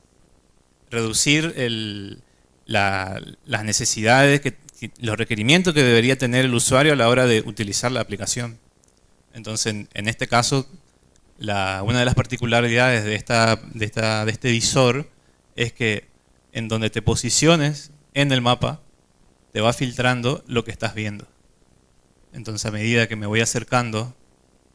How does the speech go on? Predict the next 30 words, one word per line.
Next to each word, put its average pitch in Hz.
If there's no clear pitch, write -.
este 139
filtro 131
me 110
va 110
eliminando 123
otras, 135
otros 139
objetos 151
espaciales 165
y 135
me 120
va 117
dejando 131
solamente 143
lo 131
que 120
estoy 117
viendo. 110
A 113
medida 104
que 113
me 107
voy 107
acercando, 117
solamente 110
me 107
va 107
eliminando 107
la 113
cantidad 117